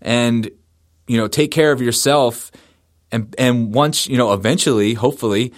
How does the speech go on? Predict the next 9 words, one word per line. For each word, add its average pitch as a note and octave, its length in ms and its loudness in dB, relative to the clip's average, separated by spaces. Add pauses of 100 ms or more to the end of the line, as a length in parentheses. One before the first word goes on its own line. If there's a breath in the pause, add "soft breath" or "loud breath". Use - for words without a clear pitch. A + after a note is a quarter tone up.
(240 loud breath)
they'll, A#2 540 2
you B2 180 -6
know, A2 120 2
kinda A#2+ 280 0
see D#3+ 280 0
that G#2+ 360 0
and G#2+ 500 -2
ask B2 320 -2
you, A2+ 360 0